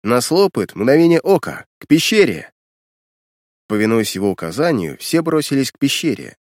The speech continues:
и едва добрались до входа, как целая волна разъяренных хищников ринулась туда же.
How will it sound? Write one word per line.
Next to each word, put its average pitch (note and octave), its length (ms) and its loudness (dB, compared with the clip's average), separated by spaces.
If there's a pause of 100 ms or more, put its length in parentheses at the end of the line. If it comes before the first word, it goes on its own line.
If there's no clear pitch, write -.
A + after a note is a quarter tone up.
и - 60 -12
едва G#2+ 300 0
добрались G#2+ 400 -2
до E2 120 -8
входа, G#2+ 500 -6
как G#2+ 200 -6
целая F3+ 300 -2
волна D#3 320 2
разъяренных A#2+ 440 0
хищников B2 720 -4 (180)
ринулась G2+ 520 -2
туда F2+ 320 -6
же. - 260 -14